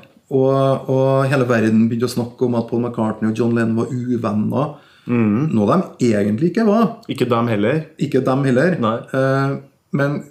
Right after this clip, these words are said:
Speaker 1: hvor flere som sa det, sier Paul McCartney,
Speaker 2: Mm.
Speaker 1: hvor mer tenkte han på at, ja, ja, det var dumt at vi har blitt uvenner også,
Speaker 2: <laughs>
Speaker 1: ikke sant? Og
Speaker 2: Ja.
Speaker 1: så,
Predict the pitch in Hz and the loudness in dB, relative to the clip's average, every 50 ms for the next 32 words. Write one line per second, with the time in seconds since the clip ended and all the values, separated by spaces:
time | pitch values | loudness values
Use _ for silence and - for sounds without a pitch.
0 | _ - - 147 147 - - - 135 139 143 143 143 - 185 175 170 - - 131 | _ -6 -4 -4 -4 -4 -4 -2 0 0 0 0 -2 -2 -2 -2 -2 -2 -2 -2
1 | 113 110 101 117 165 196 185 - - - _ _ _ _ - - - - - 147 | 0 0 0 0 0 0 -2 -2 -8 -18 _ _ _ _ -12 -10 -8 -6 -4 -2
2 | 139 131 - 135 127 127 127 123 135 120 107 - 123 127 127 123 127 - - 117 | -2 -2 0 0 0 2 0 0 -2 -2 -2 -2 0 -2 -2 -2 -4 -6 -4 -2
3 | 117 107 101 104 127 135 131 127 127 123 123 131 143 151 151 - - 117 107 104 | 0 0 0 -2 0 0 0 2 2 2 2 0 0 -2 -4 -4 -2 -2 -2 -2
4 | - 127 127 120 120 - 127 123 123 123 120 - - _ _ - 104 127 165 160 | -4 -6 -6 -4 -2 -2 0 0 0 -2 -4 -8 -16 _ _ -6 -2 0 2 2
5 | 147 143 - - - - _ _ _ _ _ _ - 127 147 165 151 143 139 135 | 2 0 -2 -4 -10 -18 _ _ _ _ _ _ -6 -2 -2 0 2 2 0 0
6 | 135 123 127 127 127 131 131 127 123 120 123 131 127 117 98 101 110 110 - 202 | 0 -2 -2 0 2 2 2 2 0 0 2 0 0 2 0 0 0 2 2 2
7 | 220 147 160 160 156 156 - - - 170 - - 139 147 151 165 247 - - - | 2 2 2 2 2 2 0 0 -2 -2 -2 0 -2 0 2 2 2 0 0 -4
8 | - - - - - - _ _ _ _ - - 160 117 113 117 117 - 156 151 | -12 -18 -20 -20 -20 -20 _ _ _ _ -6 -2 0 0 0 0 -2 -2 -2 0